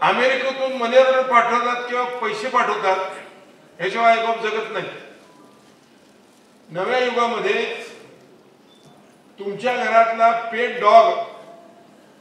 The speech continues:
तुम्हाला दिल्लीला किंवा केदारनाथला पाच दहा वर्ष म-, दिवसाकरता जायचं आहे, तर तुमचं कुत्रं सुद्धा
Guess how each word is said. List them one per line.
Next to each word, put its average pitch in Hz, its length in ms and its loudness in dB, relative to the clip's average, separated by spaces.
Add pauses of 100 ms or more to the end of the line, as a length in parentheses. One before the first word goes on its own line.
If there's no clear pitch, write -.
(480)
तुम्हाला 214 320 -2
दिल्लीला 240 560 -4
किंवा 240 720 -4 (180)
केदारनाथला 233 600 -2
पाच 214 340 0
दहा 233 140 0
वर्ष - 120 -4 (420)
म-, - 680 -14
दिवसाकरता 226 460 -2
जायचं 214 360 0
आहे, - 160 -4 (960)
तर 214 100 -8 (380)
तुमचं 240 540 0
कुत्रं 262 360 2
सुद्धा 240 720 6